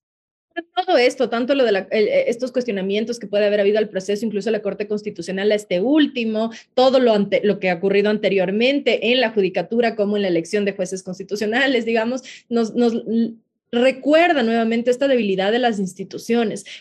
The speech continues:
que sigue siendo un tema sumamente preocupante, porque, como decíamos hace un momento, quita la posibilidad de confiar realmente en que tengamos una justicia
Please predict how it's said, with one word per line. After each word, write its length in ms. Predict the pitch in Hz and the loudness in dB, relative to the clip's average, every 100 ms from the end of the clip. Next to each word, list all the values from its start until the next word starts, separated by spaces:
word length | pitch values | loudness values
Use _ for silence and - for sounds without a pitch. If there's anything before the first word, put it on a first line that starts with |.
| - | -6
que 80 | |
sigue 280 | 247 349 403 | 0 4 4
siendo 300 | - 311 339 | 2 2 4
un 80 | 294 | 2
tema 320 | 277 302 - | 2 0 -2
sumamente 540 | - 311 320 285 254 277 | -4 0 2 2 0 0
preocupante, 680 | 285 233 202 - 285 285 - | -2 -2 -4 -2 0 2 0
porque, 400 | 214 208 214 214 - - | -4 -2 0 -2 -8 -8
como 200 | 240 233 | -2 2
decíamos 420 | 220 233 294 320 | 2 2 2 2
hace 140 | 269 262 | 0 -2
un 60 | |
momento, 400 | 277 254 254 269 | 0 0 -2 -4
quita 280 | - 262 311 | -6 -4 0
la 140 | 320 226 | 0 0
posibilidad 540 | 214 220 202 190 214 | -4 -2 0 0 0
de 140 | 277 | -2
confiar 500 | - 208 202 233 240 | 0 -2 0 0 2
realmente 580 | 277 233 220 226 233 269 | 2 0 0 -2 -2 -2
en 100 | 269 | -2
que 80 | 240 | -2
tengamos 420 | 214 202 214 240 | -4 -4 -2 -2
una 180 | 220 247 | -2 -4
justicia 600 | 240 208 - 226 240 269 | -6 -12 -6 -6 -2 -4